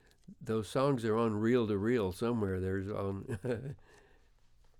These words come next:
but, uh, anyway, so just about everybody in Memphis went to,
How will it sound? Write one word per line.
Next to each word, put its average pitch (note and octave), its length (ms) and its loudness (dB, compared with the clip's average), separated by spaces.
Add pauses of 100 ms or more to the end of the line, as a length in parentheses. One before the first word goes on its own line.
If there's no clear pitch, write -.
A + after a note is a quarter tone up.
(440)
but, F2+ 220 -4
uh, F2+ 240 -6
anyway, G2+ 400 -2
so G2 220 -8
just B2 260 -6
about C3 260 -4
everybody G#2 500 -4
in F#2 180 -4
Memphis F#2 420 -10
went G2 200 -12
to, - 160 -14